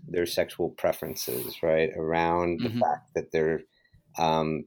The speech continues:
Speaker 1: people seeking sexual partners of the same sex, right? Um,
Speaker 2: Yeah.
Speaker 1: this is at least the, the story for lesbians and gay men.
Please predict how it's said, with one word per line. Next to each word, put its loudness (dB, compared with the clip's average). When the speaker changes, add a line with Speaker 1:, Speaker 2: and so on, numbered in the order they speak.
Speaker 1:
people 0
seeking 0
sexual -2
partners 2
of -4
the -4
same -6
sex, -8
right? -4
Um, 0
Speaker 2:
Yeah. -8
Speaker 1:
this 4
is 2
at 4
least 0
the, -2
the 0
story 4
for 0
lesbians 2
and -6
gay 0
men. -8